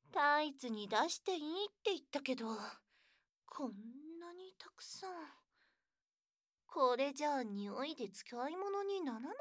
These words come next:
いかも。ドロドロに汚れたこのタイツ、どうしてくれるんですか？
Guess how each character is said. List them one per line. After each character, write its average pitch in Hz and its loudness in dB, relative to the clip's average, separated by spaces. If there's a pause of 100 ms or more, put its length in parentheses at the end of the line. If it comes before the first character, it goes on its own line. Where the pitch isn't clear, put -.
い 427 -4
か - -12
も。 226 -14 (1900)
ド 240 -2
ロ 285 -2
ド 302 -2
ロ 302 -2
に 294 -4
汚 277 -2
れ 320 -2
た 320 0
こ 320 -6
の 285 -2
タ 311 -2
イ 269 -4
ツ、 - -10 (640)
ど 233 0
う 359 -4
し - -4
て - 4
く 320 -2
れ 269 4
る 254 0
ん 247 -2
で 220 -4
す - -10
か？ 180 -6